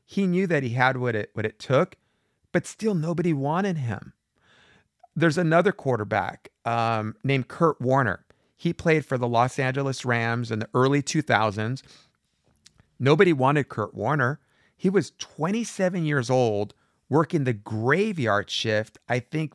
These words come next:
for, for, like, Safeway or some big supermarket chain. Working the graveyard shift, stacking the aisles. Nobody wanted him. He was undrafted out of college.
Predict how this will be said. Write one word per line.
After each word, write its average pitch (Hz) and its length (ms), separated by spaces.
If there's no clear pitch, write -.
for, - 240
for, 117 160
like, 110 180
Safeway 120 640
or 101 100
some 98 360
big 127 200
supermarket 113 680
chain. - 380
Working 220 260
the 233 60
graveyard 214 460
shift, - 280
stacking 180 540
the 170 160
aisles. 131 440
Nobody 220 420
wanted 202 480
him. 98 280
He - 100
was 156 180
undrafted 185 580
out 131 180
of 139 120
college. - 640